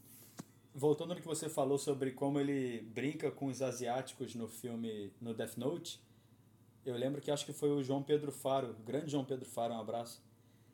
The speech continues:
que ele fala que tem aquela cena do baile que a Mia troca o Light por um asiático na hora da dança. E, porra, isso é muito incrível, porque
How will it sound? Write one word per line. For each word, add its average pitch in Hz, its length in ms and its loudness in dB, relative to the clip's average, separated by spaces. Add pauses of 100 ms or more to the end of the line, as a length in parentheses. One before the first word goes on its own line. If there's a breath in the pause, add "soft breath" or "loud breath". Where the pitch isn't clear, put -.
que - 120 2
ele 139 120 6
fala 143 300 6
que 147 140 0
tem 156 180 2
aquela 151 320 4
cena 151 240 4
do 139 140 4
baile 143 360 8
que 156 140 2
a 139 80 6
Mia 156 260 4
troca 156 480 4
o 151 80 8
Light 135 460 4
por 170 140 2
um 180 120 2
asiático 143 640 4 (160)
na 120 120 0
hora 123 120 4
da 127 140 2
dança. 120 460 -4 (580 soft breath)
E, 151 40 -10
porra, 190 320 8
isso 170 140 4
é 190 60 8
muito 233 200 2
incrível, 180 440 4
porque 175 400 0